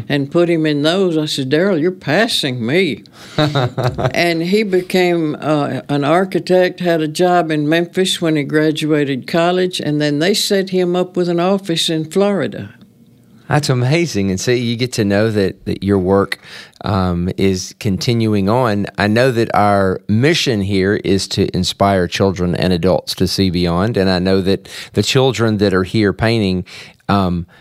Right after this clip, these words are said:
Speaker 2: get to experience a lot of that because of you. You were there at ground zero at the very beginning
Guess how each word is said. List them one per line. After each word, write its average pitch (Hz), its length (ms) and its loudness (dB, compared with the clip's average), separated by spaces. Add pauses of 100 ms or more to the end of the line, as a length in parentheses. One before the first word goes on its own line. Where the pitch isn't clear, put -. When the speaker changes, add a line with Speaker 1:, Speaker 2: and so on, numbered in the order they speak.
(240)
Speaker 2:
get 127 200 2
to - 80 0
experience 120 560 0
a 110 60 2
lot 104 200 4
of 101 80 2
that 101 160 0
because 98 260 -4
of 90 120 0
you. 120 320 0 (1080)
You 123 200 2
were 120 120 4
there 131 300 4
at - 160 -4
ground 117 380 2
zero 120 440 2
at 117 80 0
the 101 80 -6
very 113 220 4
beginning 113 800 -2